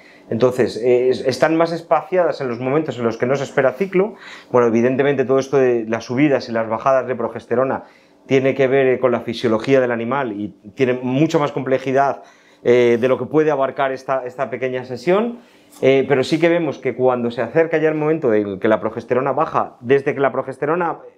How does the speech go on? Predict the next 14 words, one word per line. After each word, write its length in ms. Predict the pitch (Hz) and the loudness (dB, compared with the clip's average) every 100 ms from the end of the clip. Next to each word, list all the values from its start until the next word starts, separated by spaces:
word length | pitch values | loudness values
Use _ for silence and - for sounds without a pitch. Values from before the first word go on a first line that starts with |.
| - | -16
llega 320 | 131 131 160 | -4 2 2
a 40 | |
unos 220 | 156 147 131 | 2 -4 -6
niveles 360 | 139 135 127 | -6 -6 -4
bajos, 380 | 135 143 107 87 - _ _ - | -4 -4 -4 -8 -14 _ _ -10
viniendo 580 | 104 117 127 160 165 127 | 0 4 4 4 2 -2
un 160 | 123 | -4
nivel 240 | 123 120 131 | -2 0 2
alto, 400 | 139 139 95 - _ _ | 0 -2 -10 -10 _ _
hasta 320 | 113 110 123 | -6 -2 0
que 80 | 120 | 2
la 80 | 120 | 2
vaca 280 | 127 - 143 | 0 -2 -4
ovula, 500 | 127 165 170 175 | -2 0 2 0